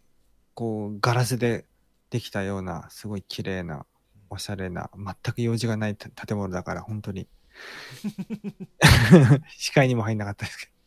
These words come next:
Speaker 2: ね。
Speaker 1: うん、うん。
Speaker 2: なるほど。
Speaker 1: そんなことがあったんですね。
Speaker 2: はい。
Speaker 1: うん。はい、じゃあ続きまして。
Speaker 2: みーたろうさんが、えーっと、
Speaker 1: うん。
Speaker 2: ありますね。えー、
Speaker 1: うん、う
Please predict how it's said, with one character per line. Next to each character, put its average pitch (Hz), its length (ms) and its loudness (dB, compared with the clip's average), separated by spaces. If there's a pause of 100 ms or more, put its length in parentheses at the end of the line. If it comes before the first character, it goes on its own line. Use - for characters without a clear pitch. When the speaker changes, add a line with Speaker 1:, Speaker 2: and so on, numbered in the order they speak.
(800)
Speaker 2:
ね。 - 80 -20 (1400)
Speaker 1:
う 104 40 -14
ん、 101 40 -12
う - 20 -10
ん。 87 400 -12
Speaker 2:
な 127 80 -12
る 123 60 -10
ほ 113 40 -12
ど。 - 20 -4
Speaker 1:
そ 104 60 -4
ん 110 40 -2
な 110 80 -2
こ 110 80 -6
と 107 100 -4
が 92 240 -8
あ - 20 -8
っ 101 60 -10
た 113 140 0
ん 101 80 0
で 82 60 -8
す - 160 -14
ね。 151 560 -2
Speaker 2:
は - 80 -20
い。 - 60 -20 (1080)
Speaker 1:
う 113 40 -4
ん。 98 260 -6 (300)
は - 140 -4
い、 110 80 -2
じ 107 100 0
ゃ 101 40 2
あ - 20 -4
続 107 260 -2
き 101 100 -6
ま 104 120 -4
し - 100 -12
て。 107 380 -6 (360)
Speaker 2:
み 214 180 -6
ー 233 40 -12
た 269 100 0
ろ 247 120 -2
う 240 40 -8
さ 226 120 -6
ん 190 100 -12
が、 151 200 -8 (420)
え 117 260 -14
ー - 20 -16
っ - 120 -20
と、 - 100 -2
Speaker 1:
う 127 40 4
ん。 98 280 0
Speaker 2:
あ 117 80 -14
り 107 80 -18
ま 101 100 -20
す - 120 -20
ね。 95 180 -20 (200)
え 101 140 -20 (220)
ー、 131 60 -2
Speaker 1:
う - 0 -
ん、 123 40 2
う - 20 4